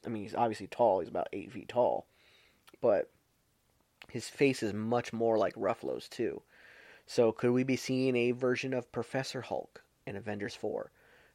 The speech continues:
Could the suit maybe help him control, uh, the transformation and still be able to have his full, uh, mental capacity in Hulk form, like Professor Hulk in the comics?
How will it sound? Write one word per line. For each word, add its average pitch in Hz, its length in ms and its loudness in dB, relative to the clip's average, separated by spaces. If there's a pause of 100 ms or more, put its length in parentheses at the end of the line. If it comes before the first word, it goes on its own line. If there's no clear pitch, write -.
(120)
Could 117 200 0
the 117 100 -4
suit - 360 -2
maybe 113 220 0
help 117 260 0
him 117 120 -2
control, 113 680 4 (680)
uh, 104 220 2
the 104 100 -4
transformation 113 960 -2
and 107 220 -6
still 120 280 2
be 110 220 0
able 110 160 2
to 104 60 -2
have 107 220 -6
his 107 140 -6
full, 104 580 -2 (680)
uh, 65 340 -4 (160)
mental 123 380 0
capacity 107 640 0
in 98 520 -6
Hulk - 400 -4
form, 104 420 -8 (600)
like 104 300 -2
Professor 104 340 -6
Hulk 95 220 -4
in 104 60 -10
the 107 60 -10
comics? - 440 -4